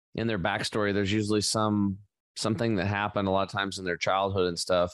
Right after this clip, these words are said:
or maybe when they were an adult where, you know, they got diagnosed with a disease, something happened, and all of a sudden they got stage four this, or they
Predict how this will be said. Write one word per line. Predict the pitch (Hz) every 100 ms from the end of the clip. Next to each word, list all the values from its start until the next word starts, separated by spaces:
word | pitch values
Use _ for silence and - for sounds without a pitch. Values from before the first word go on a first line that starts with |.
| -
or | - 92 90 90
maybe | - 101 98
when | 95
they | 95
were | 92
an | 90
adult | 85 95 90 -
where, | 92 90 - - _ _ _ _ _ _ _ -
you | 117
know, | 92 82
they | 73 107
got | 107 92
diagnosed | 95 101 101 98 98
with | 101 107
a |
disease, | 95 92 95 92 92
something | 101 95 92
happened, | 90 90 - 90
and | 87
all | 90
of |
a |
sudden | 90 87
they | 90
got | 87 90
stage | - 95 92
four | - 98 92
this, | 95 90 90 90 90
or | 85 85 82
they | 90